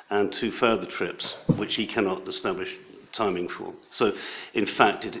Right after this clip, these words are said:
it is relatively recent. Um, uh, again, uh, we have, uh, also,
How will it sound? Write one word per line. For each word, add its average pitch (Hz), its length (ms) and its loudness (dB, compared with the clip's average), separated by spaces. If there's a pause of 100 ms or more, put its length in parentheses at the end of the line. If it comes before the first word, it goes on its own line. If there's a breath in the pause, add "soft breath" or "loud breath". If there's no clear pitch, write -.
it 107 160 0
is 113 180 4
relatively 107 720 2
recent. 87 500 -8 (480 loud breath)
Um, 104 500 0 (320 loud breath)
uh, 104 220 0 (320)
again, 113 720 4 (280 loud breath)
uh, 101 60 0
we 104 220 2
have, 104 260 2 (260)
uh, 101 180 -4
also, 95 540 0